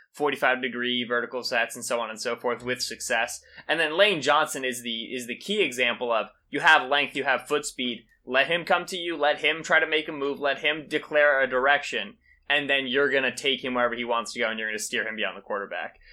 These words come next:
And so those are good people to learn underneath. And obviously you have Stoutland, who's a fantastic offensive line coach there.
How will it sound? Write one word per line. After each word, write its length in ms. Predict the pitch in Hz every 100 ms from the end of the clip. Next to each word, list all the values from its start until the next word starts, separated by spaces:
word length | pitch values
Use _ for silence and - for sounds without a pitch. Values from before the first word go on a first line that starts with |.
| -
And 100 | 123
so 80 | 196
those 140 | 214
are 40 | 175
good 160 | 170
people 200 | 170 147
to 80 | 135
learn 220 | 127 135
underneath. 320 | 127 123 123 120
And 80 | 123
obviously 380 | 123 123 127
you 100 | 117
have 100 | 113
Stoutland, 460 | 107 - 110 117 110
who's 120 | 113
a 40 | 107
fantastic 540 | 113 107 110 110 110
offensive 320 | 110 107 107
line 240 | 107 117 123
coach 240 | 117 98
there. 240 | 107 95